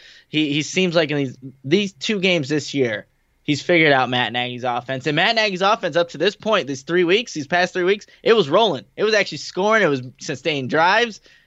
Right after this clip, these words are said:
Then Mike Penn shows up, and Matt Nagy just, again, forgets how to call plays in the first half.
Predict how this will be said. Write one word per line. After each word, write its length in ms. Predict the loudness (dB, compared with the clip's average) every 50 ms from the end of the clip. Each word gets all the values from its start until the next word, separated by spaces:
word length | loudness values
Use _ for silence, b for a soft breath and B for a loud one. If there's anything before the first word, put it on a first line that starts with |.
| b b b _ -20
Then 420 | -8 -2 0 2 4 4 2 2
Mike 240 | 2 0 0 -2 -4
Penn 240 | -6 -6 -4 -6 -8
shows 320 | -6 -4 -4 -2 -2 0
up, 240 | 0 -2 -2 -2 -6
and 420 | -10 -10 -10 -10 -12 -14 -14 -8
Matt 240 | -4 -2 0 0 0
Nagy 300 | 0 0 0 0 -2 -4
just, 360 | -6 -6 -8 -8 -10 -16 _ -14
again, 300 | -10 -6 -6 -6 -6 -6
forgets 300 | -8 -6 -4 -4 -2 -2
how 80 | -2 -2
to 80 | -2
call 500 | -2 0 2 4 6 6 4 2 0 -4 b b b b
plays 300 | -2 0 2 0 0 -2
in 60 | -6
the 60 | -12
first 300 | -10 -10 -10 -10 -6 -4
half. 400 | -2 0 2 2 0 -2 -4 _